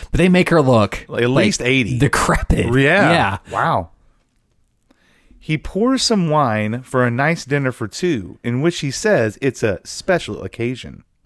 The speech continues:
Speaker 2: They toast, and then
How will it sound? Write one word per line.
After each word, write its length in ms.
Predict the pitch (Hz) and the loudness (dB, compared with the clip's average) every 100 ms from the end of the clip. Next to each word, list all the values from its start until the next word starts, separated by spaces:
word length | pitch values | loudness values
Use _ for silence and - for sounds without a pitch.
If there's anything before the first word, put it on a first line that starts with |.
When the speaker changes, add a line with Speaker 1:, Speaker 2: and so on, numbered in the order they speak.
| _ - - _ _ | _ -20 -20 _ _
Speaker 2:
They 160 | - 107 | -8 -8
toast, 600 | - - 151 98 - - _ _ _ _ | -6 -2 -2 -2 -10 -18 _ _ _ _
and 220 | 104 104 | -8 -4
then 380 | 120 156 160 170 | -2 -2 -2 -6